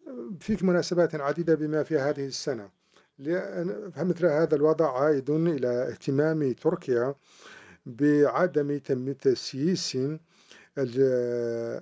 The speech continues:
الجو الإيجابي في كنف المؤتمر. إن مشاركة المراقبين يجب أن تحترمه كافة الأعضاء دون فرض أي معايير مزدوجة. استمعنا أيضًا لمقترح الخاص بتعيين منسق خاص لبعض،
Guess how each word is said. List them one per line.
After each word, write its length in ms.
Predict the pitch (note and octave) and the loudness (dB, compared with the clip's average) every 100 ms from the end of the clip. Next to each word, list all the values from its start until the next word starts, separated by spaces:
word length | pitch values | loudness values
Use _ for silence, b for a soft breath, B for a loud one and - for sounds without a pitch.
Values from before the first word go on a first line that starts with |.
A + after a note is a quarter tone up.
| E3 | -8
الجو 360 | B2+ C3+ D#3 | 0 2 4
الإيجابي 580 | C3 B2 G#2+ B2+ B2 B2+ | 2 0 0 0 0 -2
في 180 | - B2 | -6 -8
كنف 320 | - B2+ A2 | -4 -4 -2
المؤتمر. 540 | B2+ B2+ B2 G#2 F2+ - _ F3 | -2 -2 -4 -6 -12 -16 _ -2
إن 540 | E3 E3 E3 E3 E3 | 2 4 4 2 0
مشاركة 760 | C#3 C3+ D3+ D#3 D#3 - D3 - C#3+ D3 D3 D3+ | -2 -2 0 2 2 2 0 2 2 4 2 0
المراقبين 600 | B2 C3 C3+ - C3+ D#3+ | 0 0 0 -2 -2 0
يجب 300 | C3+ B2 B2+ | 2 2 0
أن 200 | C3 A2+ | 0 -2
تحترمه 640 | C3+ - C#3 C#3 C3 A#2+ | -8 -4 0 2 0 -4
كافة 400 | - E3 - C#3+ - | -2 -2 0 -4 2
الأعضاء 540 | C#3+ C#3 A2+ A2 C3 C3 | 2 2 0 -2 0 0
دون 240 | B2+ A#2 | -2 -6
فرض 260 | A#2 A#2+ A#2 | -4 -4 -2
أي 600 | C3 C#3+ C3+ C3+ C#3+ D#3+ | 0 -2 -2 -2 -2 -4
معايير 440 | D3 G#2+ C3 B2 | -6 -2 0 0
مزدوجة. 520 | B2 - C#3 A2 G2 - _ B B B B B B B | -4 -2 -2 -2 -6 -16 _ B B B B B B B
استمعنا 480 | - G3+ F3+ E3+ F3+ | -6 -2 0 2 2
أيضًا 240 | E3 D#3+ D#3+ | 2 2 2
لمقترح 540 | D#3 D3 - D3+ C3 | 0 0 0 0 0
الخاص 460 | B2 - D3+ C#3 C3+ | -6 0 0 0 0
بتعيين 640 | B2+ C3 A2 A#2+ C#3 C#3 | 0 0 0 0 0 0
منسق 460 | B2+ C3+ A#2+ B2+ - | 0 -2 -2 -6 -6
خاص 520 | - C3+ C3+ - C#3 | -2 0 2 0 0
لبعض، 840 | C#3 - C#3+ C#3+ B2 D#3 D3+ B2 | 0 0 -6 -4 0 2 2 -2